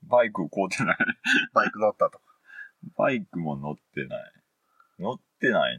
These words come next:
Speaker 1: な。
Speaker 2: さあ、俺も自賠責切れたままやね、ベスパ。
Speaker 1: 乗れへん。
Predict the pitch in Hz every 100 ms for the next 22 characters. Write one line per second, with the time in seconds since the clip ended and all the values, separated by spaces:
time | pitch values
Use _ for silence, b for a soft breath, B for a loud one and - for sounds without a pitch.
0 | - 90 98 135 135 117 151 139 104 -
1 | - 104 110 98 82 95 - - - _
2 | _ _ _ 82 98 90 57 50